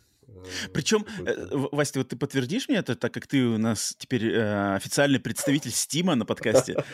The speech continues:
Speaker 2: <laughs> Ты теперь амбассадор Стима,
Speaker 1: Да,
Speaker 2: а
Speaker 1: да,
Speaker 2: тебя
Speaker 1: да.
Speaker 2: уже все заклеймили, уже всё, типа: «Вася,
Speaker 1: Ага.
Speaker 2: Вася,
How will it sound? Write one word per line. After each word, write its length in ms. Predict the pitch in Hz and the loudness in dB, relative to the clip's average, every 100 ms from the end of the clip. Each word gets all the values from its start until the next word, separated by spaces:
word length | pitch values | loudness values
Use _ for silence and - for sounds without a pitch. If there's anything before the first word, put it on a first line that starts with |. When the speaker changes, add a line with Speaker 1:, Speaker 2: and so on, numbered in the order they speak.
| - 160 185 | -12 -8 0
Speaker 2:
<laughs> 460 | 131 156 151 160 | 2 4 4 2
Ты 80 | 170 | 0
теперь 260 | - 131 123 | -2 0 2
амбассадор 600 | 117 117 135 160 143 147 | 2 0 0 0 2 2
Стима, 500 | - - 139 175 127 104 | -2 -2 0 2 2 4
Speaker 1:
Да, 180 | 107 107 | 6 8
Speaker 2:
а 200 | 107 127 | 8 6
Speaker 1:
да, 0 | |
Speaker 2:
тебя 280 | 110 104 131 | 4 4 4
Speaker 1:
да. 0 | |
Speaker 2:
уже 260 | 135 143 143 | 4 4 2
все 180 | - 147 | 2 0
заклеймили, 540 | 160 170 135 139 160 | 0 2 2 4 4
уже 180 | 131 123 | 4 4
всё, 180 | - 147 | 2 4
типа: 200 | 110 107 | 6 6
«Вася, 200 | 113 104 | 6 4
Speaker 1:
Ага. 60 | |
Speaker 2:
Вася, 320 | 127 135 185 | 2 2 0